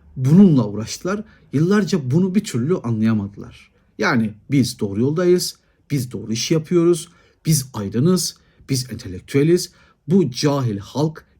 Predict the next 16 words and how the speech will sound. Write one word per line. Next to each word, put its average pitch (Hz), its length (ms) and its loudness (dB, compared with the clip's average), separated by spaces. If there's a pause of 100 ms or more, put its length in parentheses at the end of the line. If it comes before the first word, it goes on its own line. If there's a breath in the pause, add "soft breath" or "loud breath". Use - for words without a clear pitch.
neden 120 440 -2
bizim 117 280 0
yanımıza 98 320 -6
gelmiyor? 110 580 -2 (500 soft breath)
Ee, 101 360 -4 (240 soft breath)
bu 151 80 0
cehalet 120 540 -4 (120)
nasıl 214 280 2
bitecek 117 440 -2
diye - 120 -14
düşündüler. - 560 -16 (540)
Hakkını 233 400 2
yemeyelim. 131 540 4 (540 soft breath)
Zamanında 127 920 2
Alev 170 280 2
Alatlı 139 640 -2